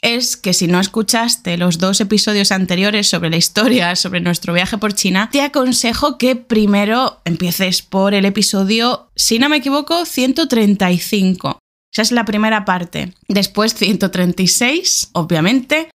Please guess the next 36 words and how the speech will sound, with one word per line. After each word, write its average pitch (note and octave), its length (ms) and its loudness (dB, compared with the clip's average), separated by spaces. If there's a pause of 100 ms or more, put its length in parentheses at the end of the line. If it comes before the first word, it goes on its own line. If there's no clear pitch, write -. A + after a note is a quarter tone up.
(280)
Y C#4+ 160 2
ahí C#4 320 0
vas B3 240 0
a C4 60 0
escuchar A#3+ 500 -2
nuestra A#3+ 360 -2
anécdota A#3 600 -2
de A3+ 240 0
llegar G#3 300 0
a G#3+ 60 0
un G#3+ 120 -2
hotel G#3 360 -2
que F#3+ 120 0
ya E3+ 140 2
no F3 100 0
existía C#4 920 0
el G#3+ 200 0
día F#3 380 0
de F3 440 -2
Navidad. D#3+ 600 2 (380)
Bueno, B3+ 180 0
Antonio, C4 460 0
pues G3 260 0
ya A3+ 160 0
nos A3+ 160 -2
fuimos A#3 280 0
a A3 40 2
un A3 80 2
hotel A3 220 0
de G#3+ 80 0
cinco A3 220 0
estrellas A#3 480 -2
que G#3+ 120 0
no G#3+ 140 4
tenía G3 200 2
calefacción, A#3 680 -2